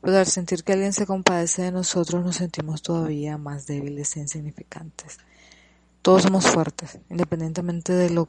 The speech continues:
que es, las situaciones que estemos viviendo. Todos tenemos una fortaleza interna, más los niños.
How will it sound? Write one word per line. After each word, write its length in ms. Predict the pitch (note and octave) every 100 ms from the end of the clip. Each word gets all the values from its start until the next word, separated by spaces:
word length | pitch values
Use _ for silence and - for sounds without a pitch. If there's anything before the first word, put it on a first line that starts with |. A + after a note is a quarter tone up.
| -
que 480 | - D#3+ D3+ D3 D3+
es, 260 | - -
las 140 | E3 D#3
situaciones 960 | - D#3 - - E3 E3 F3 F3 - _ _ _ - -
que 100 | D#3
estemos 520 | - D3+ D3 D3+ D#3+ D#3
viviendo. 640 | D#3 C#3 C#3 - - -
Todos 240 | - F3+ F3+
tenemos 320 | F3+ F3 F3
una 140 | F3+
fortaleza 880 | - - - D#3 D#3+ E3+ - - F3+ -
interna, 540 | E3 D#3+ - E3 D3+ - - _ _ _ _ _
más 280 | F3 F3 E3+
los 180 | E3 D3
niños. 360 | D#3+ D3 C#3